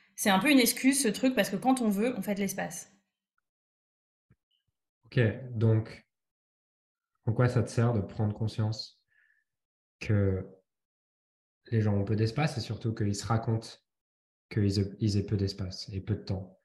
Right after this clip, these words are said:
Speaker 2: C'est quoi les bénéfices pour toi à ce moment-là ?
Speaker 1: Euh,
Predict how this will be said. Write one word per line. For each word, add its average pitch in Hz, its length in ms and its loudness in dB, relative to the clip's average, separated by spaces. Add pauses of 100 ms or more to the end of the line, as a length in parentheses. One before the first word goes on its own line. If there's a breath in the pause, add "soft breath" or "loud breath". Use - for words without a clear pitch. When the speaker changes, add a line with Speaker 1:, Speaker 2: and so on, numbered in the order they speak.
(140)
Speaker 2:
C'est 113 120 -8
quoi 113 120 2
les 110 80 4
bénéfices 104 400 0
pour - 200 -10
toi 113 200 0
à - 40 0
ce 107 100 -6
moment-là ? 101 260 -6 (1700)
Speaker 1:
Euh, 190 520 4